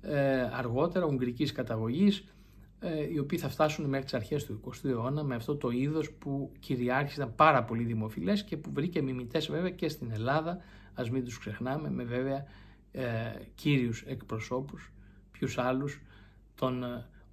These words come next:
να, τον βαφτιστικό βέβαια ως, ως χαρακτηριστικό και τους Απάχηδες των Αθηνών, δηλαδή τους δύο μεγάλους Έλληνες, ε, συνθέτες οπερέτας, ε,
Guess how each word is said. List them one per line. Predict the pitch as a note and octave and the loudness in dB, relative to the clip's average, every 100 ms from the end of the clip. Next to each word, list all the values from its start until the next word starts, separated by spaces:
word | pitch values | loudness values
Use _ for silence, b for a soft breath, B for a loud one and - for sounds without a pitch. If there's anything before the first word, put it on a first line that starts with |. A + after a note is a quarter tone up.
| - | -6
να, | C#3 C3 A#2+ | 0 0 0
τον | C3+ | -4
βαφτιστικό | C3+ A#2+ - A2+ - G#2 - C#3 A2+ | -2 -2 -2 -4 -2 -4 4 4 4
βέβαια | B2 A#2 A2+ | 2 -2 -2
ως, | A2+ A2+ - | -4 -6 -10
ως | - A#2+ | -10 -10
χαρακτηριστικό | A2+ A#2+ B2 - G2+ - G2+ C3 | -8 -8 -8 -8 -10 -10 -6 -4
και | B2 | -4
τους | B2 A#2+ | -6 -6
Απάχηδες | A2+ B2+ A2 A2 | -2 -2 -2 -8
των | - A2 | -8 -10
Αθηνών, | G#2 A2+ B2 D#3+ F#3 B B B B B - | -10 -8 -4 -2 -4 B B B B B -4
δηλαδή | C3 B2 A#2+ C3 | -2 -2 -2 -4
τους | - B2 | -4 -2
δύο | C#3+ C#3 A#2 - B B B B | 2 2 0 -4 B B B B
μεγάλους | C3+ C3 B2 D#3 D#3 A#2+ A#2 - | -4 -2 2 4 4 2 -2 -8
Έλληνες, | - C#3 B2+ A#2+ A2+ G#2 - - | -2 2 2 0 -2 -4 -8 -6
ε, | C#3 B2+ A#2+ A2+ A2 - - - - - | -4 -2 -4 -6 -8 -14 -20 -20 -20 -14
συνθέτες | - - C3+ - D3+ C3 - | -10 -6 -2 2 2 2 -4
οπερέτας, | A#2 A2 A#2 B2+ G3 G#3+ G#3 - - - B B B B B | -6 -4 -4 -2 0 0 -2 -10 -14 -20 B B B B B
ε, | - | -4